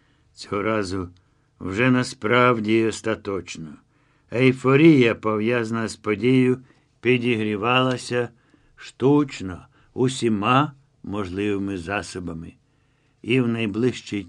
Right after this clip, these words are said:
час збиралося досягти апогею. Мас-медіа репетували і захлиналися,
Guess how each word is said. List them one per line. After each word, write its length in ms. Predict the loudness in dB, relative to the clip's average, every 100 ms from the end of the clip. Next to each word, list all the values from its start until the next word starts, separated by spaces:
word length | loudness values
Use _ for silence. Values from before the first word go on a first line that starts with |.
| -6
час 440 | -4 -4 -8 -20 _ _ _ _ _ _ -14
збиралося 800 | -10 0 2 4 2 0 -2 -2
досягти 720 | -2 -4 -4 -6 -4 -4 -4 -6
апогею. 680 | -10 -10 -6 -8 -8 -12 -18 _ _ _ _ _ _ _ _ _ _ -4
Мас-медіа 840 | -2 0 2 2 2 0 -6 -8 -16 _ _ _ _ _ _ _ _ _ _ _ _ _ -2
репетували 880 | 2 2 2 2 2 2 2 2
і 80 | 2
захлиналися, 1080 | 2 -4 -4 -6 -6 -6 -6 -8 -10 -14